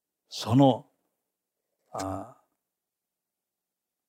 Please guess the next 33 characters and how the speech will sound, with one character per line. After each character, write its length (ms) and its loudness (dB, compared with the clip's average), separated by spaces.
ー、 140 -6
で、 140 -12
黙 240 2
示 80 8
録 180 6
十 140 8
八 180 10
章 180 6
を 60 4
見 140 4
る 20 2
と、 260 -8
見 140 4
る 100 -2
と 140 -10
ね、 220 -4
や 220 10
が 160 12
て 360 6
騙 520 10
さ 240 10
れ 140 12
て 360 8
い 60 6
た 200 10
こ 120 4
と 160 6
に 160 4
気 160 6
が 180 10
つ 160 4
い 140 6
た 300 10